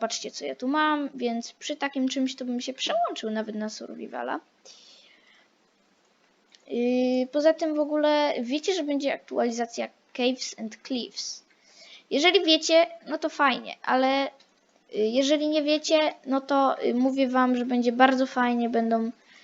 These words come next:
y, fajne bloki, jakieś tam drzewa chyba nawet dodadzą, ale takie co w jaskiniach, też się zdziwiłem, jak to do-, jak to zobaczyłem.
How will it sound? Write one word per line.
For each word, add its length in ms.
y, 420
fajne 440
bloki, 640
jakieś 380
tam 260
drzewa 440
chyba 280
nawet 300
dodadzą, 500
ale 180
takie 260
co 120
w 160
jaskiniach, 600
też 140
się 140
zdziwiłem, 520
jak 160
to 80
do-, 160
jak 240
to 340
zobaczyłem. 680